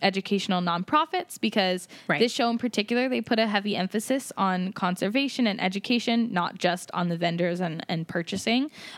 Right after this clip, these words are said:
Speaker 1: Obviously, they've got plenty of that going on too. Um, but I, I reached out to the people who run the show because I have a,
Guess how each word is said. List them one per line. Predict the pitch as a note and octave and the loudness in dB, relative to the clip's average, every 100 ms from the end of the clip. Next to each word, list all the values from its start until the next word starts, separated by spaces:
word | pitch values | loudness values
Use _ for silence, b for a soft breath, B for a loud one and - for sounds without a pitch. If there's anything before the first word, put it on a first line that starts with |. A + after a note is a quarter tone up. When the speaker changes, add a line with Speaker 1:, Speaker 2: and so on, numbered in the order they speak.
| - | 2
Speaker 1:
Obviously, | G#3+ F#3+ F#3+ | 2 2 0
they've | F3+ F3+ | 0 0
got | F3+ | -2
plenty | - E3+ E3 | 0 0 0
of | |
that | D#3 | -2
going | - F3 | -2 -2
on | F3 F3+ | -2 -2
too. | G3 G3+ D4+ B B B B | 0 0 -2 B B B B
Um, | G#3+ G#3 F#3+ - - | 2 4 2 -4 2
but | A3 F#3+ F3 - - | 4 4 0 -2 2
I, | F#3+ F#3+ F#3 - | 2 2 -2 0
I | G#3 G#3+ | 0 2
reached | A3+ G#3+ - - | 0 -2 -2 0
out | G3+ F3+ - | 2 2 -2
to | - - F#3+ F#3 F3 E3+ - | -4 0 2 2 2 0 -2
the | F#3 F3 E3+ F#3 | -2 -2 0 -4
people | - G3+ G#3 | -4 2 2
who | G#3+ | 4
run | F#3 F3+ | 2 0
the | |
show | F3+ F3+ F3 | 0 0 0
because | F3+ G#3 F3 - B B - | 0 2 0 -2 B B 0
I | G3+ | 2
have | G3+ F3 | 4 2
a, | E3+ | 0